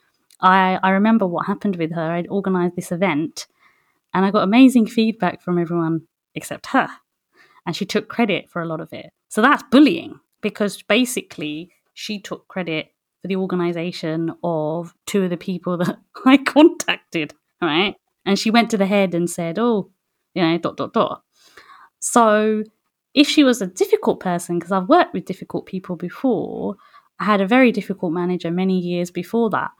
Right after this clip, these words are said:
who weirdly, she was very difficult, you know, she was always a bit aloof. But because I did such a good job, a year later, she offered me a permanent job. Not that I took it, but there is a huge difference between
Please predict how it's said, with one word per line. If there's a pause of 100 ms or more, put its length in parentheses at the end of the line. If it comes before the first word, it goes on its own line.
(400)
who
weirdly,
she
was
very
difficult,
you
know,
she
was
always
a
bit (340)
aloof. (500)
But
because
I
did
such
a
good
job, (100)
a
year
later,
she
offered
me
a
permanent
job.
Not
that
I
took
it, (400)
but (260)
there
is
a
huge
difference
between